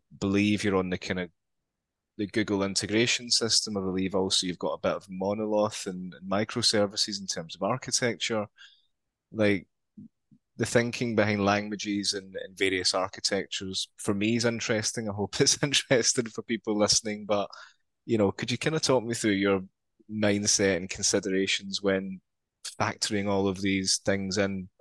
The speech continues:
before b-, actually building graphene, and I guess why?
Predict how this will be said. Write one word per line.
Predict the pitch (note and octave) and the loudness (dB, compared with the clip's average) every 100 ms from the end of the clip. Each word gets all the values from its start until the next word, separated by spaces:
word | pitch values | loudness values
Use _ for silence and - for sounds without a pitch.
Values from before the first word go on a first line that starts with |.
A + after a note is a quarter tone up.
| - | -10
before | - - G2 | -6 -2 -2
b-, | F#2 - | -2 -2
actually | F#2+ - - F#2 | -2 -2 -2 0
building | F#2+ F#2 F#2+ G2 F#2+ _ _ _ _ | 2 2 0 -6 -8 _ _ _ _
graphene, | G#2+ F#2+ - G2 F2 - - _ _ | 0 0 0 -2 -4 -16 -20 _ _
and | G2+ | -4
I | |
guess | F#2+ F#2 - | 0 0 0
why? | F#2 E2+ F2+ F#2 | 0 0 -2 -6